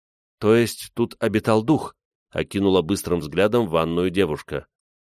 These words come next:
"Да, и, боюсь, далеко не один", нахмурился я, еще раз посмотрев на стены комнаты, в которую впиталась духовная энергия убитого существа. До этого моя духовная энергия так себя не вела,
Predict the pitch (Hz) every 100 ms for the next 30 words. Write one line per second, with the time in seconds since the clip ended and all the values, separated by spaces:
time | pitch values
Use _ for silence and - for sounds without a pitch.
0 | _ _ 87 80 113 87 69 _ _ _
1 | _ 78 82 92 123 123 113 131 - 104
2 | 101 113 104 85 73 - _ _ - 85
3 | 92 - 95 87 78 - 71 87 110 -
4 | _ _ - 87 107 - 131 131 - 107
5 | 98 92 95 98 - 82 - 85 78 -
6 | 101 110 98 101 90 _ _ _ - 78
7 | 95 127 139 135 - 92 92 110 113 80
8 | 87 87 82 80 76 78 98 95 104 -
9 | 85 76 78 78 76 - 82 - 87 -
10 | 78 - _ _ _ _ _ _ _ _
11 | _ _ - 82 104 110 101 98 101 92
12 | 95 101 92 95 92 95 92 85 92 -
13 | 87 - 90 87 87 90 104 101 71